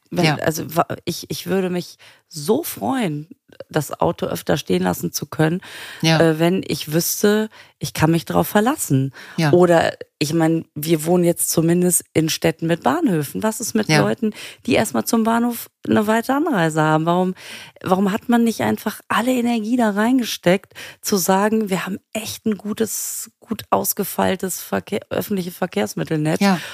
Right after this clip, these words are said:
Speaker 1: und die Leute fahren, fahren einfach hin und her.
Speaker 2: Ja.
Speaker 1: Also,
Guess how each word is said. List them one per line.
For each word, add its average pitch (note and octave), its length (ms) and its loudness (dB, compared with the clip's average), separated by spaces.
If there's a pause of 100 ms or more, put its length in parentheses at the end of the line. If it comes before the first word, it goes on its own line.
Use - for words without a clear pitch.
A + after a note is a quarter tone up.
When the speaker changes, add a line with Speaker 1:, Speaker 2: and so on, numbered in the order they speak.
(160)
Speaker 1:
und G3+ 200 2
die G#3 40 2
Leute A3 240 0
fahren, A3+ 240 0
fahren B3 240 0
einfach B3+ 460 -4
hin B3 180 2
und A3+ 160 -4
her. A3+ 300 0 (460)
Speaker 2:
Ja. E3+ 240 2 (1200)
Speaker 1:
Also, G3+ 400 0